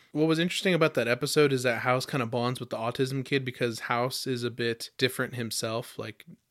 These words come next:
a lot of people don't understand him because of his pain and his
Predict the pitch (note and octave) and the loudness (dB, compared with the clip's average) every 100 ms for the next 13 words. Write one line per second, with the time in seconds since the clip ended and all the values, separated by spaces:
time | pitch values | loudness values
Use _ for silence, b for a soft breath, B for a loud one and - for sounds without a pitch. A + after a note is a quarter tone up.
0 | _ B2+ B2 A#2+ C3 B2+ B2 A#2+ A2+ - | _ 0 2 4 2 2 0 -2 -2 -2
1 | A2+ B2 C3+ C3+ - C3+ C3+ B2 A#2 A2+ | -2 -2 -4 -4 -8 -6 -2 -2 -2 -4
2 | B2 A2+ - B2 A#2+ A#2 A2 - - B2 | -6 -8 -2 -2 0 -4 -6 -8 -4 -4
3 | A#2 | -4